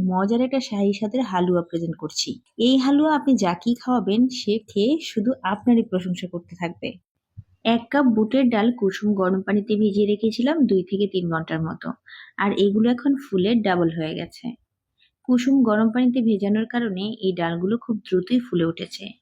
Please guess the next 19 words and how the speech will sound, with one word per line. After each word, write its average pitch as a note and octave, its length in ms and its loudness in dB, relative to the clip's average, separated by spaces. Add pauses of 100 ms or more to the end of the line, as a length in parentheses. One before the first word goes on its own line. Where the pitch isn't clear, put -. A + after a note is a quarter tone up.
(640)
এখন B3 360 0
এই D4+ 160 4
ডালগুলোকে G3+ 520 0
আমি G#3 140 0
একটা G3+ 200 -8
প্যানে F#3+ 260 -2
নিয়ে F#3+ 220 0
নিচ্ছি G3+ 320 -2 (240)
আর F#3 200 0
দিয়ে F#3 180 2
দিচ্ছি G3 300 -4 (160)
পর্যাপ্ত F3+ 460 -2
পরিমাণ F3 420 -2
পানি, F3 220 -6 (540)
যাতে F#3+ 340 0
করে B3 220 2
ডালগুলো F#3+ 480 0
প্রপারলি F#3+ 500 -2
কুক G3+ 200 -2